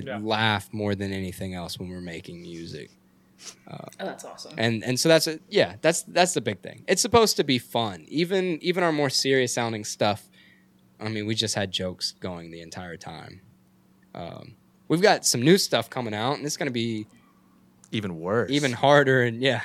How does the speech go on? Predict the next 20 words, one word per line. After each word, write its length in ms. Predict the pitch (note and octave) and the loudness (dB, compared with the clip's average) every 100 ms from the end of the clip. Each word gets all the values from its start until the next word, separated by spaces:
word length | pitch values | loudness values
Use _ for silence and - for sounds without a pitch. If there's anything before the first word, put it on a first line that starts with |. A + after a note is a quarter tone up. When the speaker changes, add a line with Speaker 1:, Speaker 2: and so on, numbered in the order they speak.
| - | -6
Speaker 2:
even 260 | C#3 C#3+ D#3+ | 0 2 4
worse 400 | C3+ B2+ C3 - | 6 6 4 4
Speaker 4:
<laughs> 200 | F3+ - | 0 2
Speaker 2:
and 320 | E3 D3+ - D#3 | -2 -2 2 4
even 220 | E3 C3+ | 4 2
more 200 | D3 D#3 | 2 2
serious 640 | - C#3+ C#3+ D#3 B2+ - | 2 2 2 2 2 0
sounding. 680 | - A#2 C3 D#3 F3+ G3+ G3+ F#3+ | -2 -2 -4 -2 -2 -2 -8 -4
But 240 | C3 A#2+ - - _ _ _ _ | -2 -2 -4 -14 _ _ _ _
again, 360 | C#3 B2 A#2+ F#2+ | -2 0 0 -2
we've 260 | G2 F#2 - | -4 -6 -8
done 220 | A#2 G#2 | -4 -4
nothing 300 | G2 F#2 G2 | -4 -8 -10
but 120 | F2+ E2 | -10 -10
laugh 320 | F2+ F2 - | -10 -12 -14
the 120 | F2+ | -18
entire 340 | E2 - F2 - | -18 -16 -16 -14
time. 380 | - E2 F2 - _ _ - | -14 -14 -18 -20 _ _ -12
Speaker 4:
Yeah. 220 | D#2+ D#2 D#2 _ _ _ _ _ _ _ - | -8 -8 -10 _ _ _ _ _ _ _ -16
Speaker 2:
So 420 | - F#2 E2 | -10 -8 -8